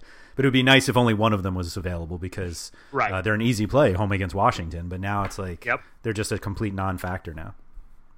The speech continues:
Speaker 2: And
Speaker 1: Awful.
Speaker 2: Jones could have a hundred ten yards and two touchdowns on sixteen carries, and no one's surprised. But
Speaker 1: Right.
Speaker 2: when you get that, when the, the volume's not there, you just have to capitalize so much on each carry. It just be, it, the, the margins become really thin really fast.
Speaker 1: Yep,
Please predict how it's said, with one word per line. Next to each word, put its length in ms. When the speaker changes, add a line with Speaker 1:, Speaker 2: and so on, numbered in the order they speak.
Speaker 2:
And 140
Speaker 1:
Awful. 120
Speaker 2:
Jones 280
could 100
have 220
a 80
hundred 220
ten 180
yards 220
and 60
two 120
touchdowns 580
on 240
sixteen 460
carries, 420
and 140
no 100
one's 220
surprised. 520
But 220
Speaker 1:
Right. 220
Speaker 2:
when 160
you 80
get 140
that, 220
when 160
the, 120
the 140
volume's 480
not 240
there, 200
you 140
just 140
have 220
to 60
capitalize 520
so 260
much 240
on 100
each 240
carry. 280
It 60
just 120
be, 180
it, 120
the, 80
the 180
margins 380
become 320
really 240
thin 220
really 180
fast. 360
Speaker 1:
Yep, 160